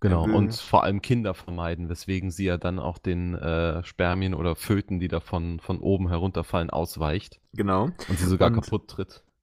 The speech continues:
Speaker 2: Ja. <laughs> Da muss man auch mal kurz, äh, einen Einschub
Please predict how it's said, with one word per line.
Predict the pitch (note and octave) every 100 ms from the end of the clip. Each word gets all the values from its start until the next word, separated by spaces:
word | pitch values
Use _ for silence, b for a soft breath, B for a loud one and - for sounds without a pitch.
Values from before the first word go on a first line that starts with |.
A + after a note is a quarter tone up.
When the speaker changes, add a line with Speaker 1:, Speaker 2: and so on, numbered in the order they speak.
| -
Speaker 2:
Ja. | A2+ A2+ -
<laughs> | - - - - - G3+ - - B B B C3+ B - - -
Da | A#2 C#3
muss | D3+ -
man | C3+
auch | C#3
mal | D3
kurz, | A#2+ - B2 - -
äh, |
einen | A#2 A2+ A2 G2+ G#2+ G#2+
Einschub | - A2 A#2 A#2+